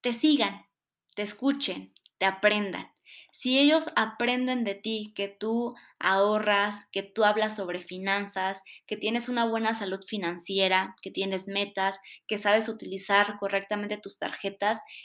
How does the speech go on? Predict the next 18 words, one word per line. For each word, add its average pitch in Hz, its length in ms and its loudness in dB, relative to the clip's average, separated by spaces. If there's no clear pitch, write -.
ellos 247 260 2
seguirán 208 400 0
tu 214 80 -6
ejemplo. 202 480 -6
Y 220 120 0
si 220 140 -6
quizá 226 280 6
al 294 120 8
día 262 160 6
de 240 140 2
hoy 226 220 2
todavía 220 680 2
no 233 220 4
estás 233 340 2
tan 226 180 0
familiarizado 190 680 -2
con 185 160 -6
ello, 214 420 -4